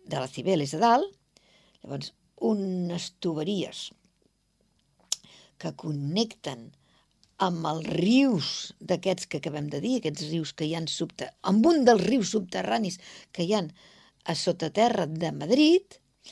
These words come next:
llavors travesses l'aigua aquesta, o sigui, l'aigua pertany a, al, en aquest lloc, en el Banc d'Espanya.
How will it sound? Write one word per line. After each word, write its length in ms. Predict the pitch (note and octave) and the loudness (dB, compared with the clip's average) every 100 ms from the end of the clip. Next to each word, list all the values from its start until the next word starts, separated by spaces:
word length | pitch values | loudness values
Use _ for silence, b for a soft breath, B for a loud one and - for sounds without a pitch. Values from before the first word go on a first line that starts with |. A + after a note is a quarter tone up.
| B B B | B B B
llavors 920 | - C4 C#4 C#4 A#3 E3 D3 - - - b b b b - | 6 8 10 10 10 6 0 -8 -8 -12 b b b b -4
travesses 1120 | E3+ D#3+ G#3 A#3 A3 - A3+ A3 A3 G#3+ G#3+ - | 0 2 4 4 2 0 2 4 4 2 -2 -6
l'aigua 460 | G#3 A3+ B3+ A#3 A3+ | 0 4 6 6 2
aquesta, 540 | B3 C4 - - D#4+ | 2 0 -2 -6 -2
o 640 | F4+ G4+ - _ _ _ - | -2 -2 -12 _ _ _ -14
sigui, 320 | - E3 D#3+ - | -8 -6 -6 -10
l'aigua 340 | D#3 G3 A#3 | -4 -2 -2
pertany 480 | A#3+ F#3 D#3+ B3+ D#4 G#4+ _ | -2 -4 -2 -2 -2 -4 _
a, 100 | F#3 - _ _ - | -6 -6 _ _ -4
al, 140 | F3 D#3+ _ _ _ _ _ _ | -2 -2 _ _ _ _ _ _
en 160 | G3+ F#3 F3 | 0 2 0
aquest 320 | E3+ C#4 - _ | 4 4 4 _
lloc, 340 | G#3+ E3+ C#3 - _ _ _ _ - | 2 2 2 -10 _ _ _ _ -8
en 140 | D#3+ | -4
el 80 | F#3 | 2
Banc 180 | A#3+ G#3+ | 2 2
d'Espanya. 460 | G3+ - B2+ B2+ | -2 -4 -10 -12